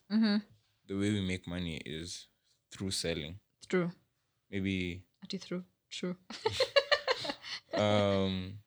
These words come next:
Speaker 2: selling the original work or
Speaker 1: Mm-hmm.
Speaker 2: other guys sell the prints.
Speaker 1: Yeah.
Speaker 2: It's, it's a two-way thing.
Speaker 1: Mm-hmm.
Speaker 2: Um, I don't know. Wha-,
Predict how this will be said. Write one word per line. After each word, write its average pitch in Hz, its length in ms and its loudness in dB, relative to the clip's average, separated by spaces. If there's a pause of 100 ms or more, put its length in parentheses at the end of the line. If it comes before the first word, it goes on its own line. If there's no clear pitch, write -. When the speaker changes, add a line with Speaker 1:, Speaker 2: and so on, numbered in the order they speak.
Speaker 2:
selling 117 420 4
the 95 80 4
original 92 500 0
work 120 400 4
or 90 180 0
Speaker 1:
Mm-hmm. 208 220 -4 (840)
Speaker 2:
other 104 140 4
guys 95 280 2
sell 90 260 2
the 80 100 -4
prints. - 540 -8
Speaker 1:
Yeah. 170 260 -4 (720)
Speaker 2:
It's, - 240 -10 (100)
it's 92 160 -6
a 95 60 0
two-way 87 340 -2
thing. 82 300 -2 (180)
Speaker 1:
Mm-hmm. - 1120 -14
Speaker 2:
Um, 92 540 0 (240)
I 98 60 -8
don't 101 120 0
know. 87 220 -4 (220)
Wha-, 98 300 -2